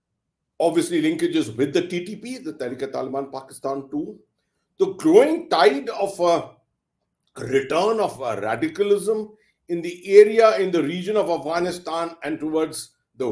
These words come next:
west of it, not entered into our areas yet, but in those areas, the potential return of a second cycle of global terror, which we have been talking about in the recent past, all these put together,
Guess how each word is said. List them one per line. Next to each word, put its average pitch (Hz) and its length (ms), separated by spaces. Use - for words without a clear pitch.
west 165 260
of 185 160
it, 220 160
not 135 260
entered 135 440
into 127 340
our 156 180
areas 127 500
yet, 180 160
but 135 180
in 160 140
those 170 240
areas, 202 440
the 147 100
potential 208 640
return 185 480
of 170 140
a 170 80
second 165 340
cycle 156 420
of - 120
global 139 320
terror, 196 340
which 160 220
we 143 80
have 135 100
been 120 160
talking 170 380
about 165 300
in 147 140
the 147 100
recent 175 440
past, 202 260
all 302 400
these 330 220
put - 200
together, 170 380